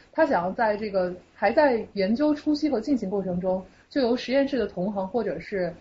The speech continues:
附近的一些 collaborator，就合作者能够重复出来。这样的话，就大大避免了你最后自己，自己以为很行的去攒了一篇大 paper，结果爆发出来以后被其他人说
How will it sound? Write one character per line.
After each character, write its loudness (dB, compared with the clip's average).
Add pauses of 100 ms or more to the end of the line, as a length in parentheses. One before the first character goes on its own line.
(220)
附 0
近 0
的 0
一 -4
些 -4
collaborator， -2 (240)
就 -4
合 -2
作 0
者 -6 (340)
能 -2
够 6
重 -4
复 -6
出 -10
来。 -4 (360)
这 2
样 6
的 4
话， 2
就 -2
大 2
大 2
避 0
免 0
了 0
你 -2
最 -4
后 4 (140)
自 4
己， -2 (260)
自 2
己 0
以 -2
为 0
很 -4
行 -8
的 -4
去 -8
攒 -2
了 -8
一 -6
篇 0
大 -2
paper， -4
结 -6
果 0
爆 2
发 2
出 -4
来 2
以 0
后 -4
被 -4
其 -8
他 -2
人 -2
说 -4